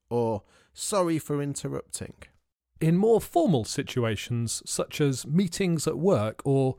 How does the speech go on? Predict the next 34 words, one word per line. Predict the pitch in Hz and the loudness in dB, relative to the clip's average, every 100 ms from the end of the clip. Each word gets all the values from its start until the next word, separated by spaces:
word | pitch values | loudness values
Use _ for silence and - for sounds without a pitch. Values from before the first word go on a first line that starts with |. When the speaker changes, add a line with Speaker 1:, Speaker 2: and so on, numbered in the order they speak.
| - | -6
Speaker 2:
during | - 175 165 165 160 | 2 4 6 4 0
classroom | - 233 196 - 180 | 0 2 2 2 2
discussions, | 165 - - 294 - 120 113 - - _ _ 180 | 2 0 2 0 2 -2 -2 -6 -12 _ _ -2
you | 180 | 2
may | 185 - | 2 2
also | 269 294 - 139 | 0 0 2 2
want | 135 139 | 2 0
to | - 151 | -2 -2
interrupt | 151 143 151 - - | -2 0 0 -2 -4
in | 160 | 0
a | 160 | 0
formal | - 135 123 139 | 2 0 2 2
way. | 165 113 71 - _ _ _ _ _ _ _ _ _ | 2 2 -2 -14 _ _ _ _ _ _ _ _ _
This | 247 - | -2 0
is | 202 - | 0 2
often | 254 - 143 147 _ - | 2 4 0 0 _ -2
when | 170 | 2
you | 160 | 4
want | 165 | 2
to | - - | 0 -2
add | 175 156 | -2 -2
something | - 120 - 123 | -4 -4 -4 -4
to | - | -2
the | 123 120 | -2 -2
discussion. | - - 156 - 90 78 _ _ _ _ _ _ | -6 -2 -2 -2 -10 -14 _ _ _ _ _ _
Speaker 1:
Here, | 240 175 117 127 _ | 4 4 4 -2 _
the | 143 | -4
words | 139 131 123 120 - _ | 0 2 2 -2 -12 _
say, | - - 110 101 113 165 _ _ _ - | -10 -4 -2 -2 -4 -6 _ _ _ -8
add, | 113 107 113 - _ - | -4 -4 -6 -12 _ -6
and | 123 127 127 - | -4 -4 -8 -6
mention | 185 226 202 - 98 98 _ | -2 -2 -2 -6 -8 -10 _
are | 113 107 110 | -6 -4 -6
important. | 101 104 92 - 90 80 - | -8 -8 -8 -10 -14 -14 -18